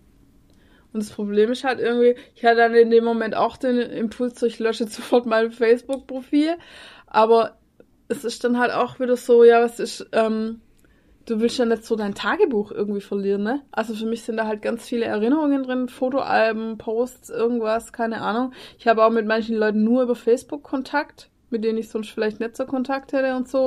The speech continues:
Und irgendwie willst du es ja auch nicht dann so wegschmeißen, aber ich hasse es irgendwie, dass es keine Alternative gibt. Aber wir haben zumindest gesagt,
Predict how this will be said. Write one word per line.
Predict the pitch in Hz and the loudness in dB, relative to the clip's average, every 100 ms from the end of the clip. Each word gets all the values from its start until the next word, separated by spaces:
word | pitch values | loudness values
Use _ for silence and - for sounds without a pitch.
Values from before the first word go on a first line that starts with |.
| 233 | 2
Und | 233 214 - - - _ _ _ - | 0 -6 -20 -20 -20 _ _ _ -2
irgendwie | 226 226 220 | 0 2 -2
willst | 214 214 | -4 -6
du | 220 | -6
es | 214 | -2
ja | 214 | -2
auch | 143 | 0
nicht | 277 254 | -2 -2
dann | 214 | -4
so | 214 208 | -6 -6
wegschmeißen, | 208 208 208 208 214 | -6 -6 -6 -6 -4
aber | 202 | -6
ich | 202 226 | -6 -8
hasse | 240 - | -8 -8
es | 262 - | -8 -6
irgendwie, | 196 202 196 202 | -4 -2 -2 -2
dass | 208 | -2
es | 214 - | -8 -6
keine | 208 202 | -4 -2
Alternative | 196 196 196 196 - 247 226 | -4 -2 -4 -4 -4 -4 -2
gibt. | 202 196 - | -2 -4 -6
Aber | 190 202 | -4 -2
wir | 208 | -2
haben | 208 | -2
zumindest | 220 220 226 - | -2 -2 -4 -2
gesagt, | 226 220 | -4 -4